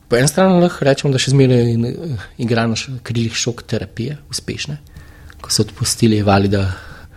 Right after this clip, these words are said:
Vahida Holiho-, Halihodžića in ga imenovali Valida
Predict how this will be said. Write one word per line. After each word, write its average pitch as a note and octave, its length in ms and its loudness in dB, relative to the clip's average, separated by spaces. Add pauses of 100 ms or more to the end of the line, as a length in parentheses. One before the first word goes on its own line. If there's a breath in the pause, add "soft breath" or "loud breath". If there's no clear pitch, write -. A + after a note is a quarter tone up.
(240 loud breath)
Vahida B2+ 520 0
Holiho-, C3+ 540 -2
Halihodžića C3+ 760 0 (260 loud breath)
in A2+ 180 -2
ga G#2+ 80 0
imenovali G#2+ 500 2
Valida G#2 420 -2